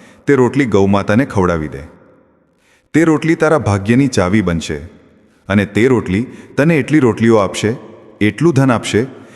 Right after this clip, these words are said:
જેની તું ક્યારેય કલ્પના પણ નહીં કરી શકે. હરિદાસ ખૂબ પરેશાન થયા.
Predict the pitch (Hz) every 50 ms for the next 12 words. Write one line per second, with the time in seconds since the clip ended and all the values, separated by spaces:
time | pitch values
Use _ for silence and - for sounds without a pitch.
0 | - - - - 95 120 139 165 175 175 185 147 147 143 131 151 160 - - 110
1 | 101 95 - 120 123 120 127 147 135 107 98 95 - 92 87 85 - - 78 -
2 | 73 71 73 - - _ _ _ _ _ _ _ _ _ _ _ _ _ _ _
3 | _ _ _ _ _ _ _ _ _ _ _ _ _ _ _ _ - 92 92 92
4 | 98 90 104 107 - - - 104 107 104 - 92 85 87 85 - 87 82 82 78
5 | - 76 71 71 73